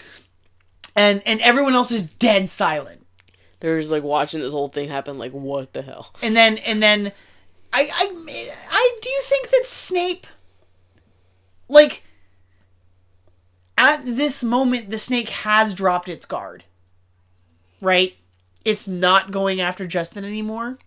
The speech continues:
Speaker 2: Right.
Speaker 1: The kids are, are still, like, in a state of panic. Do you think Snape
Speaker 2: Snakes, snakes are
Speaker 1: do you think
Speaker 2: unpredictable.
Speaker 1: Snape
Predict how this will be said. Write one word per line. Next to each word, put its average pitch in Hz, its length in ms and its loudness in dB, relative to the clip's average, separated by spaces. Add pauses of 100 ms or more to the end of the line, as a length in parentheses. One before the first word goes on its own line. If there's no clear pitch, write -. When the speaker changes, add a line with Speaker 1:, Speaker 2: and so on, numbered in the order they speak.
Speaker 2:
Right. 170 1300 -2
Speaker 1:
The 240 140 0
kids 359 480 -4
are, 226 400 2
are 196 160 6
still, 196 400 2
like, 170 280 0
in 190 140 -4
a 170 160 -6
state 190 260 -2
of 170 120 -8
panic. 247 540 -4 (400)
Do 453 100 -6
you 523 60 -2
think 508 220 -8
Snape 294 540 0
Speaker 2:
Snakes, 208 160 -12
snakes 269 440 -4
are 196 280 0 (260)
Speaker 1:
do 190 100 2
you 330 260 2
think 359 340 -2
Speaker 2:
unpredictable. - 160 -6
Speaker 1:
Snape 269 840 -2